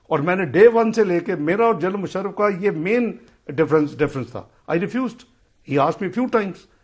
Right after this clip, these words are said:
मैंने कहा, "जी जनरल साहब, किसी को नहीं मिलनी, ना वजीर आजम को, ना गवर्नर को, ना सदर को।"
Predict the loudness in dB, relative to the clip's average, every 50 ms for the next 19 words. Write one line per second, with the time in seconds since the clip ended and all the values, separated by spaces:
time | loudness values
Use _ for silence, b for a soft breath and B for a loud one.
0 | _ _ _ _ -8 -4 -4 -2 0 -2 -2 -2 -4 -6 -4 -2 0 2 4 4
1 | 4 4 2 2 2 4 4 4 6 6 6 4 4 2 0 -2 b b b b
2 | b _ -2 -2 -2 0 -2 0 4 4 4 4 4 0 0 -2 -2 -4 -2 -2
3 | -2 -2 0 0 0 0 0 -2 -2 -2 -2 -2 -2 -2 0 0 0 -2 -2 -4
4 | -4 -6 -6 -8